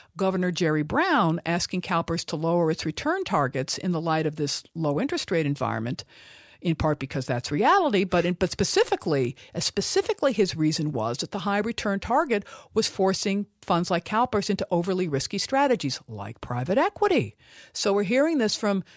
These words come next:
you know, the, i-, we're hearing this from people who, you know, frankly, because private equity has so much money to throw around,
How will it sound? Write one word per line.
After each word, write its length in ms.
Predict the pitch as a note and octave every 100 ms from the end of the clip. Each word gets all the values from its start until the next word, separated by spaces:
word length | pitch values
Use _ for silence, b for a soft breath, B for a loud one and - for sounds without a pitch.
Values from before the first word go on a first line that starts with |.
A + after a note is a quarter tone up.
| -
you 200 | G3 A3+
know, 160 | G#3 G3
the, 480 | G3 - G3+ D#3
i-, 40 | C#3
we're 180 | G#3 G3+
hearing 260 | B3+ E4
this 160 | B3+ -
from 140 | G#3
people 320 | - G#3+ G#3+
who, 340 | F#3 G3 G3 F#3 b b b b
you 80 | G3+
know, 80 | F#3+
frankly, 420 | - G#3+ D#4+ C4+
because 240 | G3 F#3 -
private 420 | - G3 G3+ F#3+
equity 280 | G3+ G#3+ E3
has 180 | F3
so 140 | - E3
much 180 | E3+ D#3
money 380 | D3 D4 F#4+
to 100 | D4
throw 240 | F3 D#3+ A#2
around, 480 | A2+ G#2 G2+ A2